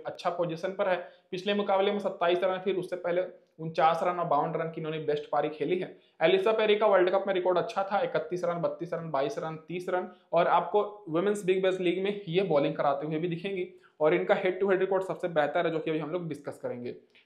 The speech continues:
gardener का भी record recent में World Cup में अच्छा था, सात रन, चार wicket, फिर एक रन,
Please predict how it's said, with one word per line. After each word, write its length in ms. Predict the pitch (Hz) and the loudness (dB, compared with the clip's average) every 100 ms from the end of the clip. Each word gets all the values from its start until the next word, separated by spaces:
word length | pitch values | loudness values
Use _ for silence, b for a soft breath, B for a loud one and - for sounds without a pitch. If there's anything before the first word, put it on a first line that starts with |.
| - | 2
gardener 440 | 151 160 202 240 | 6 8 8 6
का 100 | 240 | 4
भी 100 | 233 | 6
record 300 | 233 226 220 | 6 8 6
recent 360 | 208 208 214 208 | 6 2 -2 -4
में 120 | 214 | 0
World 200 | 190 175 | 2 2
Cup 100 | 190 | 0
में 80 | 196 | 0
अच्छा 300 | 175 - 190 | -2 -2 -2
था, 60 | 202 | -2
सात 300 | - 147 151 | -2 -2 0
रन, 180 | 156 160 | -2 -4
चार 280 | 160 147 156 | 0 2 2
wicket, 320 | 160 160 160 | 0 -2 -2
फिर 100 | - | -2
एक 180 | 151 151 | -2 0
रन, 240 | 165 165 | -4 -4